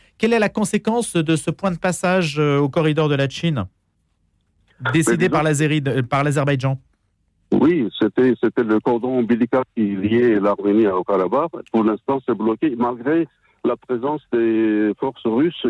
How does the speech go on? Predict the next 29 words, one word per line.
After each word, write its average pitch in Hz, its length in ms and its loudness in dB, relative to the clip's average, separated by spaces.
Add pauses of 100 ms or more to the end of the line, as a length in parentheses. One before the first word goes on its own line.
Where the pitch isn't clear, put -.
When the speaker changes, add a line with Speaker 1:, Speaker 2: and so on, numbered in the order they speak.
Speaker 2:
qui 123 80 -2
devraient 110 300 -4
automatiquement 120 800 -4 (420)
garantir 110 540 -2
la, 98 320 2
la, 92 380 0
la, 78 520 0 (220)
la 202 120 4
libre 196 280 0
circulation. 190 720 0 (560)
Et, 104 60 0
euh, 110 420 2
malheureusement, 113 560 0
ce, 123 60 -2 (120)
ce - 80 0
n'est 107 120 -2
pas 143 120 0
le 139 120 0
cas. 135 180 0 (960)
Euh, 104 840 0 (500)
donc, 139 280 0 (400)
pour 131 120 2
l'instant, 127 400 0
c'est 143 80 2
bloqué. 127 520 0 (880)
Et 139 240 2
nous 131 140 4
sommes 123 140 -8 (100)
complètement, 160 760 -4